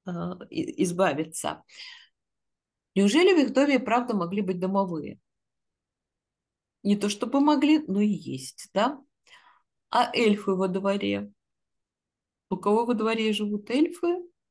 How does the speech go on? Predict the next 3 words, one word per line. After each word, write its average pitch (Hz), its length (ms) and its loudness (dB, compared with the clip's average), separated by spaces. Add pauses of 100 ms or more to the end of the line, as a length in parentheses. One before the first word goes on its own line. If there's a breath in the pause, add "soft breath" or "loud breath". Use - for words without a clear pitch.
(1700 loud breath)
Русалки 208 680 2
в 180 80 -2
ручье. 202 720 -6